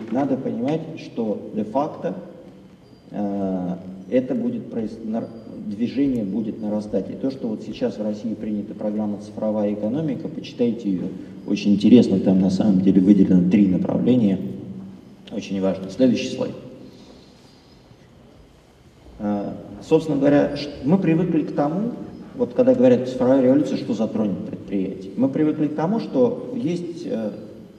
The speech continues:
вариативность продукта, собственно говоря, э, персонализация его и удельные затраты. Мы приходим в магазин, покупаем стандартный костюм, это дешево, но стандартно. Можно пойти и сделать им пошив.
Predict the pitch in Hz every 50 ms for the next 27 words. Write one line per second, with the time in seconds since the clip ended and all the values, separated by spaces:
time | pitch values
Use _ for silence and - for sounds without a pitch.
0 | - - 117 - 160 160 165 - - 254 233 220 208 - - - - 165 160 160
1 | 160 156 - - - 262 247 233 - - - - - - - - - - - -
2 | - - - 127 - - 127 123 117 123 120 117 113 107 - - - - - -
3 | 104 104 101 92 - - - 123 - - 123 120 120 120 117 113 120 117 110 -
4 | - - 113 107 107 107 104 - - 196 165 127 113 127 113 101 101 104 98 95
5 | 104 101 - 98 95 87 - - - - - - - - - - - - - -
6 | - - - - - - - 240 240 - 135 - - 151 139 143 139 147 156 -
7 | 175 190 220 226 - - - - - 254 254 247 247 - 269 269 262 262 277 269
8 | - - 214 - - 175 175 - - 247 240 262 294 - - - 190 - 190 196
9 | 254 269 247 - - - - 202 - - - 131 120 - 95 95 - - - -
10 | - - - - - - - - 165 156 - - - - - - - - - -
11 | - - - - - - 254 - - - - - - 143 - - 214 202 147 113
12 | 104 104 113 120 139 135 120 - - 120 110 90 - 117 110 107 - - 95